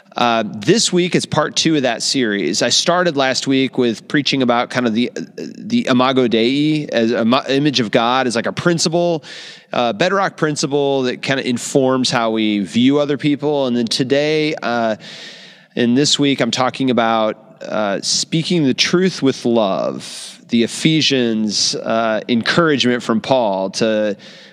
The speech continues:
what does it mean to be both truthful and loving when we deal with people, especially people that, uh,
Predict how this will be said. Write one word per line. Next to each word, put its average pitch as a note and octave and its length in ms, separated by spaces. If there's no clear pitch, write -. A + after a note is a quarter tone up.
what C#3+ 100
does E3 160
it D#3+ 80
mean D3 180
to C3+ 80
be B2+ 160
both A#2+ 460
truthful G#3 800
and D3 240
loving F#2+ 560
when A#2 200
we A#2 100
deal B2 340
with A2+ 220
people, B2 340
especially A#2+ 360
people A2+ 340
that, G#2 320
uh, G#2+ 360